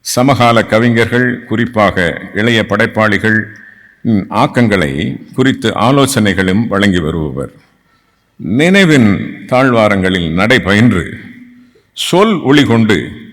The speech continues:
காலத்தால் உருவான உருள் பேரும் தேராய் ஓடும் நதியாய் திகழ்பவர்தான் கவிஞர் கலாப்பிரியா. தமிழகத்தின் தலை சிறந்த கவிஞர், கட்டுரை ஆசிரியர் மற்றும்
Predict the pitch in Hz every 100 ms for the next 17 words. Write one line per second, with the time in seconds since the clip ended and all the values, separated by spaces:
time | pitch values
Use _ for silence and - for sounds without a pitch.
0 | - _ _ 131 147 151 117 120 104 85
1 | 110 117 107 104 98 76 65 - 104 131
2 | 156 101 - 117 123 120 113 98 - 113
3 | 117 117 80 85 120 - - _ _ _
4 | 107 147 151 135 101 110 131 120 107 82
5 | - - - 120 120 107 92 82 92 98
6 | 95 - - - - 101 98 87 82 73
7 | - - 110 110 - 90 80 76 65 -
8 | - _ _ _ _ _ _ _ _ _
9 | _ _ _ - 170 208 170 160 131 110
10 | 82 57 - 107 120 123 131 135 151 110
11 | 98 104 85 78 - - - - 117 165
12 | 123 95 92 - 85 76 78 - - -
13 | _ _ - 120 113 104 78